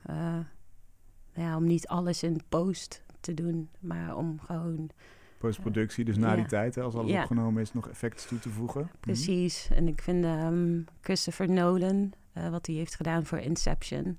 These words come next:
Speaker 1: vind ik echt, eh, nou ja, geweldig. Ja, en dat kan natuurlijk als je, eh,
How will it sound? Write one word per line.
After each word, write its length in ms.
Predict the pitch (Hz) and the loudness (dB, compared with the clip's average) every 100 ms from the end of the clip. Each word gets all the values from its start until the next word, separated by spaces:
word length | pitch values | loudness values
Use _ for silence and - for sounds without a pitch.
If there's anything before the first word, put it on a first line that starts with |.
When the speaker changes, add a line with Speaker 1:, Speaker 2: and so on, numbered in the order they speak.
| - - | -10 -12
Speaker 1:
vind 200 | 170 175 | -6 -6
ik 100 | - | -6
echt, 340 | 175 - - | -8 -10 -10
eh, 60 | - 143 165 - - - - - - | -8 -6 -8 -12 -20 -20 -20 -20 -14
nou 140 | - 139 | -10 -8
ja, 60 | |
geweldig. 720 | 139 160 160 156 156 156 - - - | -8 -6 -2 0 0 -2 -6 -18 -8
Ja, 180 | 151 | -4
en 80 | 135 | -2
dat 200 | 151 151 | -4 -2
kan 180 | 147 156 | -2 0
natuurlijk 460 | 156 - 156 147 156 | -2 -2 -2 -2 -4
als 200 | 151 - | -6 -8
je, 200 | 143 143 - - - - - - 165 | -8 -10 -14 -20 -20 -20 -20 -14 -10
eh, 260 | 117 156 | -6 -6